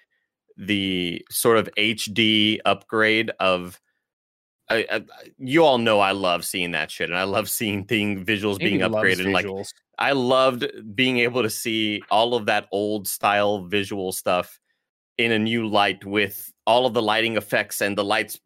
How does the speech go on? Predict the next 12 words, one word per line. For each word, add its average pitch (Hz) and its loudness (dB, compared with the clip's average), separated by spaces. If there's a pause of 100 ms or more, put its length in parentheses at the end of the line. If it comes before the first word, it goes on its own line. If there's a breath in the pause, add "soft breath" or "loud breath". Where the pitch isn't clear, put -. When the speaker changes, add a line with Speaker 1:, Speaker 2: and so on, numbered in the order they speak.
(100)
Speaker 1:
reflect, 113 -4
reflecting 117 -2
back 104 0
on 107 -4
the 98 -2
characters, 107 -2
and 90 -4 (420 loud breath)
you're 113 0
seeing 127 0
the 113 0
proton, 113 0
uh, 92 4